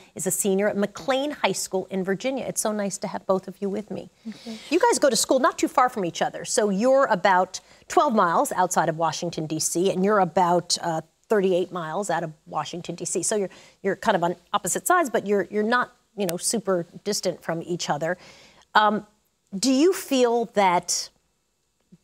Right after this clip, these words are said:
Speaker 1: the attention has been appropriate for what's been happening in your neighborhood and in your school, Imani?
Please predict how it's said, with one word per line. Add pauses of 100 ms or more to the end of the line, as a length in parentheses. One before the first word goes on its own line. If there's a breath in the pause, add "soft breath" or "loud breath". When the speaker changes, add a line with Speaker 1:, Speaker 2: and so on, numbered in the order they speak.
(120)
Speaker 1:
the
attention
has
been
appropriate
for
what's
been
happening
in
your
neighborhood
and
in
your
school,
Imani?